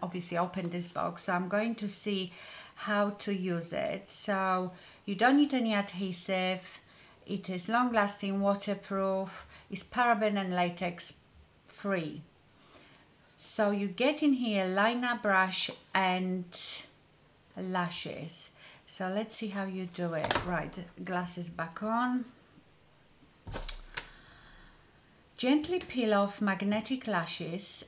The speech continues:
and remove magnetic, magnetic gel liner residue from the band. Oh,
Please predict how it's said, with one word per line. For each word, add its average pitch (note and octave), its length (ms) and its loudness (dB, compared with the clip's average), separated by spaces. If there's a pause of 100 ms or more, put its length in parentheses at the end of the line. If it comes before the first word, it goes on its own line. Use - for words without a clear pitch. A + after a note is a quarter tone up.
and F#3+ 160 -2
remove F#3+ 420 -2
magnetic, F3+ 500 -4 (340)
magnetic G3 640 -2
gel G3 260 0
liner F3 580 2
residue F3 640 -2
from F3+ 460 -2
the F3 300 0
band. E3+ 640 -2 (2000)
Oh, C#3+ 360 -4